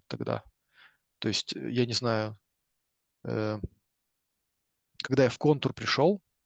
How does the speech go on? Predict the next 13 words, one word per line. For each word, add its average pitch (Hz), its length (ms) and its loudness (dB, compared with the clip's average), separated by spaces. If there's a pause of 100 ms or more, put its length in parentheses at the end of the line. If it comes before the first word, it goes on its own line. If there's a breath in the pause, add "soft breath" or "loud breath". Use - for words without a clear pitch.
(320)
э, 113 360 0 (260)
в 131 200 -14
конце 117 260 -2
концов, - 360 -6
ну, 123 80 -2
это 107 140 -2
вот - 140 -8
финальное 110 520 -4
место 107 300 -6
моей 104 160 -6
работы, 131 360 2 (1120 soft breath)
э, 139 60 -2
э, 120 320 2